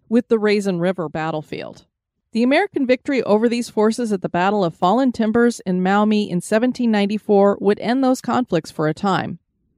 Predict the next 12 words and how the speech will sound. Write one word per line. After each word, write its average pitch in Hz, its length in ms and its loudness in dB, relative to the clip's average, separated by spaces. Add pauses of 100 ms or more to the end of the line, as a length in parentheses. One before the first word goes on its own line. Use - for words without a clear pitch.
(300)
The 190 60 -10
Battle 381 260 2
of 359 100 0
Fallen 277 340 4
Timbers 269 400 2
took - 200 -4
place 240 340 0
on 185 160 0
August 240 420 0
twentieth, 202 500 0
seventeen 233 540 0
ninety-four. 170 800 0